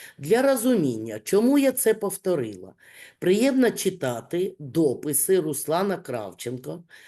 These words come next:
що попри війну, економічну нестабільність, щоденні виклики, український бізнес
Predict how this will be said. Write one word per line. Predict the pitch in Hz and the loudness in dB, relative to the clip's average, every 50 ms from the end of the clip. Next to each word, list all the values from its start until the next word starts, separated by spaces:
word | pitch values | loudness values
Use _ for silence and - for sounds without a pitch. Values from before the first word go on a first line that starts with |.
| - - - - _ _ _ _ | -20 -20 -20 -20 _ _ _ _
що | - - - - 202 190 196 - - - _ _ _ _ _ | -14 -8 -4 -2 -2 -2 -2 -4 -16 -20 _ _ _ _ _
попри | - 190 202 220 226 220 - 156 151 147 | -2 2 4 4 4 4 0 -2 -2 -2
війну, | 131 123 135 147 147 139 139 135 135 160 196 214 214 165 117 - - _ _ - - _ - | -2 -4 -4 -4 -4 -2 -2 0 2 2 2 2 0 -2 -4 -6 -12 _ _ -20 -16 _ -2
економічну | 180 185 185 - 190 202 202 202 196 190 202 226 254 254 - - - - 208 202 202 | -2 -2 -2 0 0 2 2 4 4 4 4 4 2 0 0 -4 -6 -2 -2 0 2
нестабільність, | 202 208 202 196 202 - - 196 190 175 131 135 175 214 226 208 185 143 120 107 101 - - - | 2 2 2 2 0 -2 -2 -2 -2 -2 -4 -6 -8 -8 -6 -6 -6 -6 -6 -8 -10 -14 -16 -14
щоденні | - - - 196 196 165 135 131 208 226 240 240 240 233 226 226 | -10 -2 0 0 0 0 2 4 4 4 4 2 2 2 2 2
виклики, | 202 170 175 220 214 170 - - 127 120 113 - - - 95 95 - - - - - - - _ - | 0 0 -4 -4 -4 -4 -6 -10 -10 -10 -10 -10 -10 -12 -12 -12 -12 -16 -20 -20 -20 -20 -20 _ -8
український | - 147 135 135 139 151 156 151 143 131 123 117 117 113 - - - 107 | -6 -6 -6 -4 -2 0 0 2 2 0 0 -2 -4 -6 -10 -10 -12 -16
бізнес | 85 - - 147 190 208 185 170 202 208 196 190 - - - | -16 -10 -8 -6 -6 -4 -4 -4 -2 -2 -2 -4 -6 -10 -12